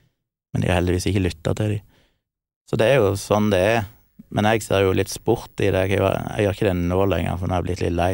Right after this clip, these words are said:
så nå gidder jeg ikke å diskutere <laughs> lenger. Men, men det er ikke få tusen kommentarer jeg heller har skrevet, der jeg gikk inn i alle de debattene, og bare sto på mitt, fjernet ingenting av det jeg hadde skrevet.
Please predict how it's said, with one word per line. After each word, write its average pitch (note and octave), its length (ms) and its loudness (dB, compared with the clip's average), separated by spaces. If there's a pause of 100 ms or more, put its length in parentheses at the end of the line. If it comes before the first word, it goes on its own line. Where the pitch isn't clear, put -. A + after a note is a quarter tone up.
så F#2+ 100 -6
nå F#2 80 -4
gidder F2+ 280 -4
jeg F#2 60 -6
ikke - 100 -6
å G2+ 40 -6
diskutere F#2+ 460 -2
<laughs> G2+ 40 0
lenger. A#2+ 220 0 (440)
Men, G2 180 0 (1000)
men G2+ 140 -2
det G2 40 0
er G2 60 -4
ikke G#2 320 0
få F#2+ 180 0 (140)
tusen F#2+ 320 -2
kommentarer F#2 560 0
jeg F#2 100 -2
heller G2 220 -2
har F2 80 -4
skrevet, G2+ 480 0 (160)
der F#2+ 300 -4 (100)
jeg F#2 120 0
gikk - 120 -2
inn F#2 160 -2
i - 60 -2
alle F#2 240 0
de F#2+ 100 2
debattene, G2 520 -2 (920)
og G#2+ 80 -8
bare F#2 320 -2 (1040)
sto - 220 2
på - 120 0
mitt, - 380 -2 (840)
fjernet A2 380 2
ingenting G2+ 280 0
av G2 60 0
det F#2+ 140 2
jeg G2+ 80 0
hadde G2 180 -2
skrevet. G2+ 560 2